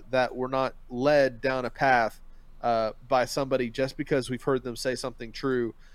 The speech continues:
And, and I'm always giving these disclaimers when we're listening to guys like Joe Rogan or, or Russell Brand, but I can't argue against what they're saying. It's, it's amazing that these things were allowed to be said,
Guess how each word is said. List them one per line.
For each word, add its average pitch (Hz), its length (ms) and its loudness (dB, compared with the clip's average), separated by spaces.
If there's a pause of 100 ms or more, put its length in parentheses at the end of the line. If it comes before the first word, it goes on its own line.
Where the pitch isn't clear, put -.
(180)
And, 151 180 -4
and 170 140 -2
I'm 196 120 2
always 214 280 6
giving 160 300 2
these 135 180 -4
disclaimers 139 680 -4
when 123 120 -4
we're 120 100 -2
listening 127 400 -2
to 113 60 -6
guys 117 320 4
like 110 180 0
Joe 113 140 2
Rogan 131 720 4
or, 98 240 -6 (340)
or 107 140 -2
Russell 113 320 0
Brand, 139 640 2
but 139 240 2 (160)
I 147 80 -2
can't 233 400 -4 (560)
argue 139 640 2 (320)
against 190 360 0
what 185 220 2
they're 170 120 -2
saying. 190 500 -2
It's, 151 200 -6
it's 170 180 -2
amazing 170 680 -2
that 131 180 0
these 175 220 -6
things 170 240 -2
were 147 100 2
allowed 143 240 6
to 135 60 -8
be 127 100 -6
said, 208 280 2